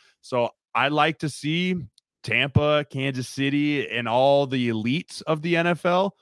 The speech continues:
look a little human, because it makes for a little bit more of a fun season, makes for a little bit more than just the idea of, "Well, we could start the playoffs tomorrow and we all know who would be there." And I just like more competitive play versus what we saw last year of there was the elites last year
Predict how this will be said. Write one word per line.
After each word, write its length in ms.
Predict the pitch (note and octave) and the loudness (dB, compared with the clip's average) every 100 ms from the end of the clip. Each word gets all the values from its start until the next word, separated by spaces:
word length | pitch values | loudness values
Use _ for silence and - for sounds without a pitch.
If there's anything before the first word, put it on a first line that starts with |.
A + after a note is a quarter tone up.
| _ _ | _ _
look 200 | G3+ A#3+ | -2 0
a 40 | |
little 200 | A#3 A#3 | 0 2
human, 460 | G3+ G3+ A3+ D#3 G#2+ | 2 0 0 0 -2
because 340 | A2 G#2 C#3+ | -4 -2 -4
it 80 | C3 | -2
makes 200 | D3+ E3 | -2 -4
for 120 | - | -4
a 20 | E3 | -4
little 80 | |
bit 140 | D#3+ D#3 | -2 -2
more 180 | D#3+ D#3+ | 0 -2
of 60 | |
a 60 | C#3+ | -2
fun 280 | - D#3 D3+ | -2 -2 -2
season, 580 | - D#3 C#3+ D3+ D3 | -8 -10 -6 -6 -4
makes 220 | C3+ C#3 - | -2 -4 -4
for 80 | |
a 60 | C#3+ | -2
little 100 | C#3+ | 0
bit 160 | C#3 C3 | 0 2
more 240 | C3 C3+ | 4 4
than 200 | C3 B2+ | 2 0
just 200 | B2+ A#2+ | -2 -4
the 120 | C3 | -2
idea 380 | A#2+ A#2 B2 B2 | -2 -2 0 0
of, 260 | G#2 A#2 A2 | 0 -2 -2
"Well, 260 | D3 F3+ | 0 2
we 100 | F3 | 2
could 140 | E3+ D3 | -2 0
start 200 | E3 D3 | 0 -2
the 60 | |
playoffs 400 | B2+ D3 C#3+ C#3+ | -2 2 2 0
tomorrow 400 | - C3 C#3 C3+ | -2 2 4 4
and 100 | C3 | 4
we 60 | B2 | 2
all 220 | B2 B2 | 2 2
know 200 | B2 B2 | 2 0
who 200 | A#2 B2 | 0 0
would 160 | A#2 G2+ | -2 -2
be 160 | B2+ | -2
there." 420 | A#2 A#2+ A#2+ A#2+ | 0 0 0 0
And 320 | G#2+ G#2 G#2+ G#2 _ _ _ _ | -2 -4 -6 -8 _ _ _ _
I 140 | C#3 | -4
just 260 | D3 D#3 - | -2 -4 -6
like 340 | B2 B2+ C3 - | -4 -2 -2 -2
more 180 | B2 A#2+ | -2 -2
competitive 640 | A#2+ G2+ A2+ A2+ G#2+ G2 | -4 -6 -2 -2 -4 -8
play 320 | - A2 G#2+ | -6 -4 -4
versus 360 | F#2+ G2+ F#2+ F#2+ | -4 -8 -8 -8
what 120 | G2+ | -8
we 120 | G2+ | -8
saw 200 | - G2 | -6 -6
last 400 | F#2+ F#2 F#2 - | -4 -4 -4 -8
year 180 | G2 G2 | -8 -6
of 260 | F2+ F#2 F2 | -6 -6 -8
there 140 | G2 | -8
was 120 | F#2+ | -8
the 140 | F2+ F#2+ | -8 -8
elites 380 | A2 E3+ F#3+ F#3 | -2 -2 -4 -2
last 320 | F3 D#3+ - | -2 -2 -4
year 320 | F#3 F#3 F3+ | 0 0 -2